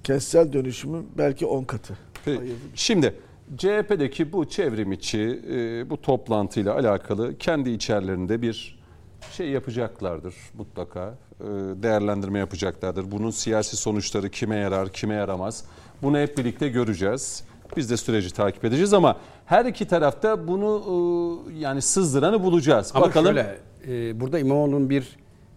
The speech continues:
Speaker 3: bana göre ikiyüzlü siyasetini görmekte fayda var. Ne diyor?
Speaker 2: Nedir o? Na-
Speaker 3: "Biz çok yaptık bu toplantılardan." diyor.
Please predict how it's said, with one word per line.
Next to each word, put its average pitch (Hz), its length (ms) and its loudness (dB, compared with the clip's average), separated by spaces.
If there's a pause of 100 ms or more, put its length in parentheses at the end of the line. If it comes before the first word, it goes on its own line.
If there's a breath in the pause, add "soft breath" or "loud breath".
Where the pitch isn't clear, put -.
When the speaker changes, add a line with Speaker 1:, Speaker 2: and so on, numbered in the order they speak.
(160)
Speaker 3:
bana 131 300 -2
göre 131 180 2
ikiyüzlü 131 420 -2
siyasetini 135 640 0
görmekte 123 380 0
fayda 113 340 0
var. 98 180 -2
Ne 143 140 0
diyor? 131 160 0
Speaker 2:
Nedir 104 120 -4
o? 131 140 -6 (120)
Na- 113 240 -8
Speaker 3:
"Biz 131 140 -6
çok - 360 2
yaptık - 360 -4
bu 104 60 -10
toplantılardan." 101 840 -6
diyor. 90 160 -12